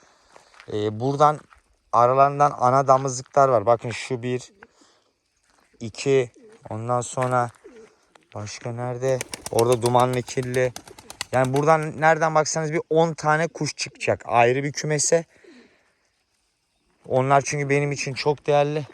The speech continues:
O ne ya? Kuşlar geçiyor. Fifi, gel buraya. Fifi'ye bak ya.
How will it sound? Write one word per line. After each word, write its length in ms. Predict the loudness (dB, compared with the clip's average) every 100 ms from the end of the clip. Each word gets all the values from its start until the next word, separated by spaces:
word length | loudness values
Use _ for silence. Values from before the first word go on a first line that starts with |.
| _ _ -20 -20 _ _ _ -12
O 100 | -10
ne 40 |
ya? 200 | -8 -10 -16
Kuşlar 380 | -20 -12 -10 -8
geçiyor. 420 | -10 -16 -18 -20 _ _ _ _ _ _ -20 -20 _ _ _ _ _ _ _ _ _ _ _ -20 -20 -20 _ _ _ _ _ _ -14 -14 -14 _ _
Fifi, 460 | _ -10 -4 -4 -4 _ _
gel 220 | -2 0 0
buraya. 220 | -2 -4 -8 _ _ _ _ _ _ _ _ _ _ _ _ _ _ _ _ _ -20 -20 _ _ -20 _ _ _ _ _ _
Fifi'ye 460 | -20 -18 -10 -6 -4
bak 280 | -6 -8
ya. 160 | -16 -16